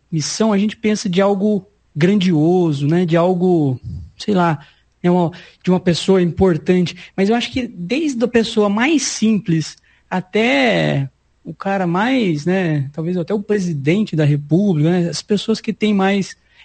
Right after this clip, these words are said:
é, como eu diria, visibilidade, todo mundo deveria ter a sua missão.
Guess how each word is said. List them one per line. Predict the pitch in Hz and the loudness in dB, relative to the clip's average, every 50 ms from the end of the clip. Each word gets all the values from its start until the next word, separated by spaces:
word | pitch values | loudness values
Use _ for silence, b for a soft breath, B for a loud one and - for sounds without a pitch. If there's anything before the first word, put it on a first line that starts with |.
| b _ | b _
é, | - 156 156 156 151 | -2 0 0 0 0
como | 151 165 165 180 | -2 -4 -4 -2
eu | 180 | -2
diria, | 156 170 165 165 156 143 147 B B B B B | 0 0 2 2 0 0 -4 B B B B B
visibilidade, | 139 143 214 220 196 196 175 165 185 170 165 160 135 147 165 202 233 226 180 156 147 147 B B B _ _ _ _ _ _ _ _ _ | 0 2 2 2 2 0 0 2 2 2 2 2 2 2 2 2 2 0 0 -2 -4 -6 B B B _ _ _ _ _ _ _ _ _
todo | - 285 339 339 262 | -2 0 0 2 2
mundo | 214 196 214 247 262 233 214 | 2 4 4 4 4 2 2
deveria | 180 208 202 180 196 196 190 185 185 190 185 | 2 2 2 2 2 2 2 2 2 0 0
ter | 180 - - 175 170 165 156 147 - - _ - | -2 0 0 2 2 2 0 -4 -8 -14 _ -10
a | 165 | -10
sua | 160 - - 196 190 185 | -10 -8 -6 -6 -4 -4
missão. | 180 170 170 - - - 156 143 143 143 | -4 -4 -6 -10 -8 -6 -6 -4 -4 -6